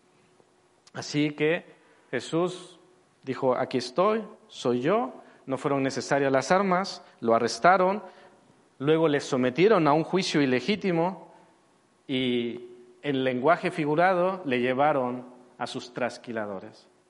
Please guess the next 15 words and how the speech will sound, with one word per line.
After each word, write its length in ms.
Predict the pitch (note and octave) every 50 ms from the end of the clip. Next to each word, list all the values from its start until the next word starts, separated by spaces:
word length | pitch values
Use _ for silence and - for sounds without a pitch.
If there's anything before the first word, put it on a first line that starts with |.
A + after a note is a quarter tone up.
| _ _ _ _ _ _ _ _ _ _ _ _ _ _ _ _ _ _ _ _ _ _ _ _ _ _ _
Todo 280 | - F#3 G3 G3 G3+ B3+
esto, 420 | C#4+ - - - B3+ C#4+ D#4+ - - - - _ _ _ _ _ _ _ _ _ _ _ _ _ _ _
pudiendo, 840 | - D3 D#3+ D3 F3+ G3+ C4 D4 C#4 G#3+ D3 C3+ A#2+ A2+ A#2 - - - - _ _ _ _ _ _ _ _
teniendo 400 | - D#3+ D#3+ F3+ A3+ C4 C4 D4
el 100 | C4+ A#3
poder 540 | - A3 G#3 F3 G3 G3 F#3 - - -
para 160 | - C3+ C3 C3+
evitarlo, 540 | B2+ C3 B2+ - - C#3+ C#3 - B2 A#2+
teniendo 340 | - D#3+ D#3 F#3 A#3 C4 D4
el 100 | D4+ B3+
poder 460 | - - G3+ F#3+ F3 G3+ A3 G3 -
para 240 | - C#3 C3 C3 B2
ser 220 | - - F3 F#3+ G3+
golpeado, 420 | F#3+ F#3 D#3+ - F3 F3 F3+ F3+
humillado, 600 | D#3+ D3 D3 C#3+ D#3 F3+ F#3 E3 C3+ C#3 D#3 D#3